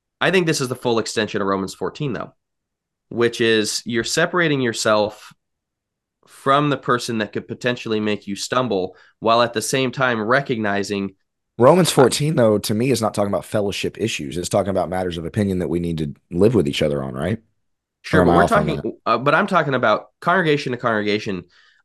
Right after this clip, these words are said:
Speaker 1: I do think there are matters of, of opinion that we may feel very strongly on. Let's say kitchens. You know, we could study scripture and, and come to the conclusion that kitchens are, are wrong to have in the building.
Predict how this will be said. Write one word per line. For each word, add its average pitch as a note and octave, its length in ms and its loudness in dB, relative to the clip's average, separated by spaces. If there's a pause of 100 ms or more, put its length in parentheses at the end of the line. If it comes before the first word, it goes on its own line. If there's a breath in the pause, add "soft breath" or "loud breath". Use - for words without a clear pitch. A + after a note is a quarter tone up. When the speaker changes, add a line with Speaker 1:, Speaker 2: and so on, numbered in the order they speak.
Speaker 1:
I B2+ 140 2
do D3+ 160 4
think E3 240 -2
there C3 160 4
are A#2 80 4
matters A2+ 460 0
of, G#2+ 260 0
of G#2+ 160 -6
opinion A2+ 500 -2
that G#2 160 -4
we C3 200 -4
may B2 240 -2
feel A2 260 -4
very B2 480 0
strongly A2+ 460 -2
on. E2 160 -12
Let's - 200 -6
say A2 120 -2
kitchens. - 520 -10 (200)
You G2 120 -8
know, F#2+ 240 -6 (480)
we B2 160 -2
could A#2+ 160 -12
study A#2+ 280 -2
scripture A2+ 480 -4
and, G#2 100 -6
and G#2+ 180 -8
come B2 200 -4
to A#2 80 -8
the G#2+ 80 -4
conclusion A2 480 -6
that F2+ 100 -14
kitchens G#2 380 -10
are, F2+ 180 -6 (400 soft breath)
are G#2 180 0
wrong E3 420 2 (240)
to C#3+ 60 -4
have C#3 220 0
in C#3 60 -4
the B2 60 -4
building. A2+ 380 -2